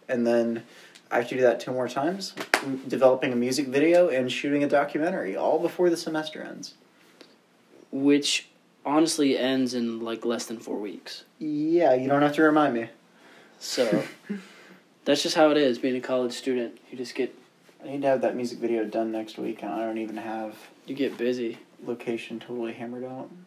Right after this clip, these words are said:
Speaker 1: so.
Speaker 2: See, and sometimes you fly by the seat of your pants, and I don't know why that saying exists. I don't really even know what it
Speaker 1: I
Speaker 2: means.
Speaker 1: think it's because they used to have, like, the butt flaps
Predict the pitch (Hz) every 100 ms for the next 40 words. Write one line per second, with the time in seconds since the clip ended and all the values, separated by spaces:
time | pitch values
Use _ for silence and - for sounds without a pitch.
0 | _ - - 123 135 - _ _ _ _
1 | _ - - 175 160 180 196 190 180 151
2 | 139 - 147 147 147 139 127 - 139 131
3 | 120 - 123 127 127 - - - _ _
4 | _ _ _ _ - 120 120 117 117 120
5 | _ - 170 170 151 127 127 143 139 147
6 | - - 127 120 120 120 - 123 120 120
7 | - - - - 131 135 131 127 131 131
8 | 127 127 123 123 131 131 127 147 151 143
9 | - 135 120 123 123 139 127 120 117 104
10 | 117 - - 139 147 - -